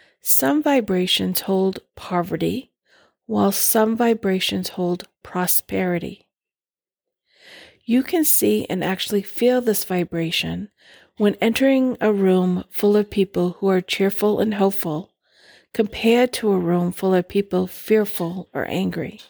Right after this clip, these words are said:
When you are creating a prosperity mindset, it's important to tune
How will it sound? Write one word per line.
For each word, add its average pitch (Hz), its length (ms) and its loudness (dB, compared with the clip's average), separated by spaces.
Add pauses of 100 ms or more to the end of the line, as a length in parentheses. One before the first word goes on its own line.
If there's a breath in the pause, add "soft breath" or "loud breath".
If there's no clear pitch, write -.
(1120 loud breath)
When 214 180 4
you 220 180 4
are 220 140 2
creating 262 640 0
a 214 100 -2
prosperity 196 840 0
mindset, 180 720 0 (840 soft breath)
it's - 180 0
important 226 540 0
to 269 140 -4
tune 196 500 2